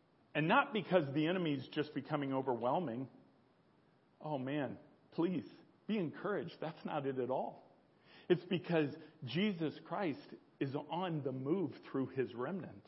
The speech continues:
He is bringing about, verse nine, for the sake of his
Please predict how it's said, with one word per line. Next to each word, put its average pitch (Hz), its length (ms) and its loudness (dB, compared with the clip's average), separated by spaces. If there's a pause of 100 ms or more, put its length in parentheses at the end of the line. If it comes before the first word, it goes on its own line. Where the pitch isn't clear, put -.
(1600)
He 214 200 8
is 165 160 8
bringing 202 500 6
about, 165 680 4
verse 170 320 4
nine, 170 560 -2 (1700)
for 247 120 12
the 214 180 10 (120)
sake 311 260 12 (160)
of 240 160 10
his 214 340 6